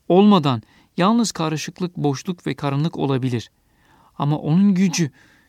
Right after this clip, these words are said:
hayatımıza girerse o ıssızlık yerine yaşam getirir. Tıpkı bu bölümde okuyacağımız gibi ışığın,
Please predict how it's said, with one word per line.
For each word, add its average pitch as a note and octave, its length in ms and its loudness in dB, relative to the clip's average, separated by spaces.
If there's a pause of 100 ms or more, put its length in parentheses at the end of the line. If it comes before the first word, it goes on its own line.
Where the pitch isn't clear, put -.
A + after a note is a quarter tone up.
(240)
hayatımıza D3 580 -4
girerse C3+ 680 -2 (760)
o F3 280 -2 (140)
ıssızlık E3+ 520 -4 (440)
yerine C3+ 400 0 (320)
yaşam D3 420 0
getirir. A2 520 -6 (340)
Tıpkı F3+ 320 -4
bu F3+ 140 -2
bölümde E3+ 480 2 (840)
okuyacağımız D3 720 2
gibi A#2 260 -2 (960)
ışığın, E3+ 500 2